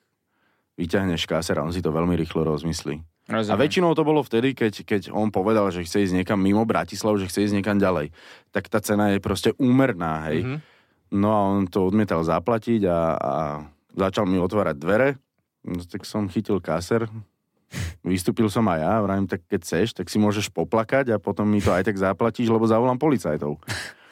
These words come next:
Speaker 1: No ale ne-, neúspeli proste.
Speaker 2: Vždy zaplatili.
Speaker 1: Stalo sa mi, že utekol zákazník.
Speaker 3: A tebe sa nechcelo behať?
Speaker 1: No, s-,
Speaker 3: Ja.
Speaker 1: budem za ním utekať kvôli, kvôli drobným.
Speaker 3: Mhm.
Speaker 1: Akože vieš, keď som ho viezol v rámci mesta, tak ono v podstate to bol, pre mňa boli drobné oproti tomu, keď ideš,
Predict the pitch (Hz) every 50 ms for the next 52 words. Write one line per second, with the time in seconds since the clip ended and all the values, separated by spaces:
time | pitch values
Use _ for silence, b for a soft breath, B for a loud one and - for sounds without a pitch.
0 | B B B B B B B B B B B B B _ - 147 156 147 127 120
1 | 117 107 117 117 104 107 - - 101 113 127 131 127 - 147 143 127 113 101 -
2 | - 85 80 76 76 - 71 69 69 - - - - - - 131 123 127 180 156
3 | 139 123 - 120 117 110 - 90 82 - - _ _ _ _ _ _ _ _ -
4 | - - - 76 76 85 87 - 87 87 85 82 80 82 78 71 82 82 80 -
5 | 73 76 73 - - _ _ - 76 76 71 73 73 76 76 73 71 71 73 -
6 | - _ _ _ _ - 113 - 143 135 123 - 123 120 113 - 123 110 107 104
7 | 104 104 95 - - _ _ _ _ _ _ _ _ 85 80 69 - - - -
8 | 117 113 101 - - - 82 87 92 95 92 101 98 90 82 78 78 90 87 -
9 | 90 - - - 85 80 80 80 76 - - - 82 85 85 82 - 82 82 80
10 | 90 87 85 80 139 139 139 135 143 143 113 104 107 95 104 104 - - 101 90
11 | - 104 101 95 101 101 104 101 95 95 92 95 101 - 104 92 98 98 107 87
12 | - 85 - 87 80 85 87 85 - - 87 - - 95 85 90 87 87 85 87
13 | 85 - 85 87 92 92 87 87 90 87 87 82 80 82 90 95 90 98 90 85
14 | 82 - 85 82 - 85 80 85 87 87 85 - 80 80 82 82 85 80